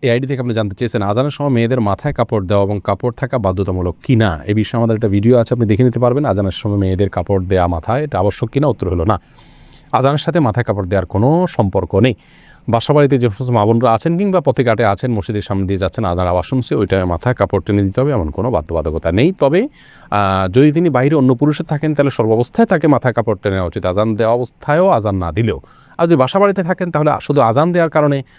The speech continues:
তার, আহ, মাথায় কাপড় টেনে দেওয়ার বিশেষ কোনো গুরুত্ব ইসলাম শরিয়ার দৃষ্টিকোণ থেকে নাই। আমাদের অনেক মা বোনরা এটাকে অনেক বেশি গুরুত্বপূর্ণ মনে করেন।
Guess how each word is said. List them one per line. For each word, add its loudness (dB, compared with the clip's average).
তার, 0
আহ, -4
মাথায় 0
কাপড় -2
টেনে 2
দেওয়ার -2
বিশেষ -4
কোনো -2
গুরুত্ব -4
ইসলাম -4
শরিয়ার -2
দৃষ্টিকোণ -4
থেকে -2
নাই। 0
আমাদের 2
অনেক 0
মা 2
বোনরা 4
এটাকে 0
অনেক 2
বেশি -4
গুরুত্বপূর্ণ -4
মনে -4
করেন। 0